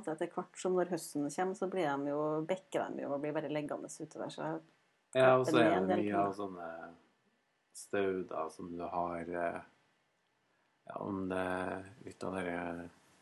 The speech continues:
Speaker 2: Makedonia-knappene og akeleiene og sånne ting, det klipper jeg bare helt ned. Jeg har gjort for lenge siden, så har det kommet opp nytt grønt, friskt. De sprer jo seg veldig mye, mange av dem også, så hvis du
Speaker 1: Mhm.
Speaker 2: klipper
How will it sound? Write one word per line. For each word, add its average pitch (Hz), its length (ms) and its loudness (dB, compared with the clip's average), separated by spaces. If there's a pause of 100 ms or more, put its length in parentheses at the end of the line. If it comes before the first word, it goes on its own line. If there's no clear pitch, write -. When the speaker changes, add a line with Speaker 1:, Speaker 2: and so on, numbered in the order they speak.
(100)
Speaker 2:
Makedonia-knappene 87 1700 -4
og 90 200 -2 (120)
akeleiene 90 640 -4
og 85 80 -4
sånne 90 180 -4
ting, 90 120 -4
det 92 100 -4
klipper - 280 -10
jeg 90 60 -8
bare 87 240 -4
helt 87 180 -14
ned. 95 80 -6
Jeg - 0 -
har 92 160 -4
gjort - 100 -12
for 90 100 -2
lenge 92 240 -4
siden, 95 280 -2
så - 160 -10
har 95 100 -2
det 90 120 -8
kommet 92 220 -6
opp - 120 -14
nytt 85 200 -10 (100)
grønt, 92 480 -2
friskt. - 280 0 (760)
De 123 100 4
sprer 110 440 6
jo 85 100 -4
seg 101 140 4
veldig 120 240 6
mye, 110 200 6
mange 113 280 6
av 104 160 6
dem 101 80 2
også, 120 240 2
så - 120 0
hvis 277 120 6
du 233 60 4
Speaker 1:
Mhm. 202 100 2
Speaker 2:
klipper 117 340 -2